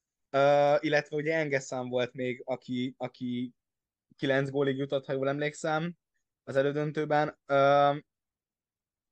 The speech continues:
egy ideig volt, ö, aki Engeszán mellé föl tudott, ö,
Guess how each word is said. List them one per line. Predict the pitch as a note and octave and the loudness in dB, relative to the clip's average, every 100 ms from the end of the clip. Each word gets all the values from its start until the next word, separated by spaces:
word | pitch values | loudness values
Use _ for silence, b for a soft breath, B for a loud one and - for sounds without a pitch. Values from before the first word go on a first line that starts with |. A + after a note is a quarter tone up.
| - | -6
egy | C3+ | -4
ideig | G3 F#3+ C#3 B2+ C3+ _ _ _ | 2 4 2 -2 -8 _ _ _
volt, | C#3+ C#3+ C#3+ C3+ B2 - _ | -10 -4 2 2 2 -6 _
ö, | - A#2+ B2 A#2+ A#2+ B2 - _ _ _ | -6 -2 0 0 0 -2 -8 _ _ _
aki | B2+ C#3+ | -12 -4
Engeszán | C#3 C#3 - C3+ B2+ | -2 0 -2 -2 -4
mellé | B2+ A#2+ A#2+ | -2 -2 -2
föl | B2+ B2 | -2 -4
tudott, | - A#2+ A#2 _ _ _ | -2 -4 -4 _ _ _
ö, | A#2+ A#2+ A#2 A#2 | 0 2 2 2